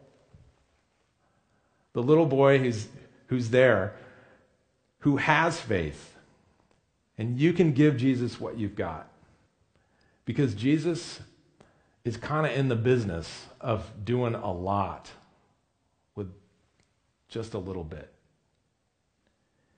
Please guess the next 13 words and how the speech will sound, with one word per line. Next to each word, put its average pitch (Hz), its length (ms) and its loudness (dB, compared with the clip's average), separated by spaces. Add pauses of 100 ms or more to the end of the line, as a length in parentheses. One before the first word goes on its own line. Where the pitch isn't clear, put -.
(640)
And 117 140 -4
this 185 220 4
one 165 160 0
always 135 400 2
speaks 127 360 -6
to 104 60 -10
me 95 160 -4
because 104 400 -4
I 139 200 0
walk 156 280 4
around 117 380 0
the 98 60 -2
world. 104 520 -2